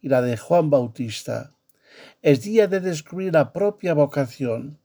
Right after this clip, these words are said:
y una prueba de autenticidad es el reconocimiento humilde de la gracia y del carisma que se nos ha dado.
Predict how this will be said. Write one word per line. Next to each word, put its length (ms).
y 100
una 280
prueba 340
de 100
autenticidad 1080
es 240
el 140
reconocimiento 1040
humilde 560
de 80
la 140
gracia 680
y 100
del 240
carisma 760
que 120
se 220
nos 260
ha 140
dado. 480